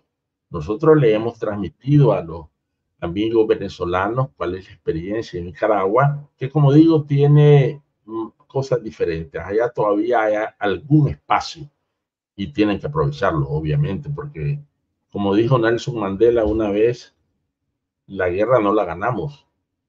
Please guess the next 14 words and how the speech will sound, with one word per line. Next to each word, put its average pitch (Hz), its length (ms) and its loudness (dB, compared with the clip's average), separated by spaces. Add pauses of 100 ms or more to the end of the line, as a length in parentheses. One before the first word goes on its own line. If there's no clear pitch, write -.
(200)
no 98 140 -2
la 113 160 2
podemos 101 340 2
ganar, 92 360 -6 (920)
pero 104 180 2
las 87 160 -2
elecciones 80 680 -6
sí - 180 -2
podemos 85 600 -6
ganarlas. 73 600 -14 (800)
Y 170 160 -6
eso - 140 -2
es 113 60 -2
válido, 156 420 4